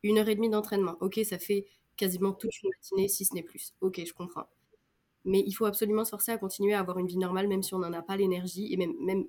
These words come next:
l'énergie, je pense que c'est beaucoup mental. Personnellement, je continue à essayer d'aller dans des cafés avec des amis, parce que vous, vous pouvez pas prendre un matcha latte f-, bah, avec du hon-, avec du miel, et cetera. Vous pouvez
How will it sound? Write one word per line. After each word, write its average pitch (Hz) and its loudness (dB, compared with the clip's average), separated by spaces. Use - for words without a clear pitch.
l'énergie, 190 0
je - -20
pense 403 -8
que 202 -12
c'est 185 -8
beaucoup 180 -8
mental. 185 -4
Personnellement, 202 4
je - -6
continue 190 -2
à 190 2
essayer 190 0
d'aller 180 -2
dans 180 -2
des 208 2
cafés 214 -2
avec 190 0
des 190 2
amis, 190 2
parce 196 -2
que 208 0
vous, 180 -2
vous 208 0
pouvez 185 2
pas 196 -2
prendre 190 0
un 180 0
matcha 185 0
latte 185 -2
f-, 180 0
bah, 190 -2
avec 175 -4
du 175 -4
hon-, 175 -4
avec 180 -4
du 175 -8
miel, 185 2
et 170 -6
cetera. 170 -4
Vous 180 -16
pouvez - -10